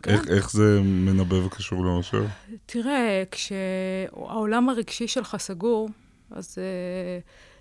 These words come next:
Speaker 1: אה, גם יכולת ההתמודדות עם אירועים לא פשוטים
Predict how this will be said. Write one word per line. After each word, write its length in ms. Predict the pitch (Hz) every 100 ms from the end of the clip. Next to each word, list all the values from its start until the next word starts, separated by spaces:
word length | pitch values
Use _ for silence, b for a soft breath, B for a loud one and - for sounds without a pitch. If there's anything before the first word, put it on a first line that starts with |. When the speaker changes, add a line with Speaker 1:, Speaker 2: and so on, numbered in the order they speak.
| -
Speaker 1:
אה, 60 | 190 185 185 185 180 b b b 190
גם 180 | 220
יכולת 380 | 254 - 240 254
ההתמודדות 760 | 226 208 208 196 202 170 233 233
עם 140 | 196
אירועים 380 | 185 180 180 180
לא 100 | 175
פשוטים 520 | - - 185 190 175